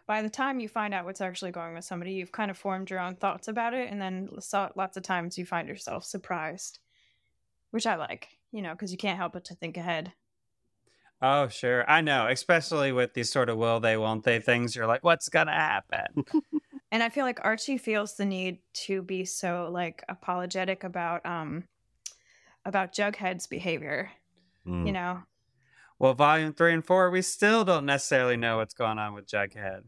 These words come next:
Speaker 2: <laughs>
Speaker 1: I know. I, I feel like we texted back and forth a few times about that. Uh, like, "What is going on with Jughead?" And, uh, I guess I'm gonna have to keep on reading.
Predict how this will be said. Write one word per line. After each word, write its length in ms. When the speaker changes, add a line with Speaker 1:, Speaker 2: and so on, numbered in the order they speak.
Speaker 2:
<laughs> 540
Speaker 1:
I 160
know. 480
I, 280
I 80
feel 180
like 120
we 120
texted 400
back 180
and 100
forth 240
a 40
few 220
times 640
about 380
that. 240
Uh, 500
like, 260
"What 220
is 100
going 220
on 180
with 100
Jughead?" 640
And, 240
uh, 40
I 160
guess 220
I'm 80
gonna 120
have 120
to 60
keep 200
on 140
reading. 340